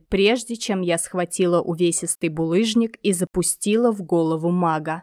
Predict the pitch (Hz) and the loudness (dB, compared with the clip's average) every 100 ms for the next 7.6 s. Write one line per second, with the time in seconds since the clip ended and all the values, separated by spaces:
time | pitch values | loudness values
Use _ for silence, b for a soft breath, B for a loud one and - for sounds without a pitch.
0 | _ - 208 196 196 196 202 202 196 - | _ 0 2 4 2 0 2 2 2 2
1 | 202 196 190 - 180 - 190 202 214 226 | 0 0 -4 -4 -6 -2 -2 0 0 -2
2 | 196 - - 214 202 180 - 226 262 - | -6 -6 -4 0 0 0 4 4 4 2
3 | 180 180 - 190 190 - - 185 156 - | 0 0 0 -4 -4 -6 0 0 0 -4
4 | _ - 190 - - 196 185 190 - 190 | _ -2 0 0 2 2 2 -2 0 0
5 | - 202 220 233 - 170 - 190 - 220 | 2 2 2 0 -2 -4 -2 -4 0 4
6 | 226 247 233 202 165 165 160 170 - 185 | 4 4 0 0 0 0 -2 -4 -2 0
7 | 190 190 165 151 - - | 2 2 2 -2 -8 -20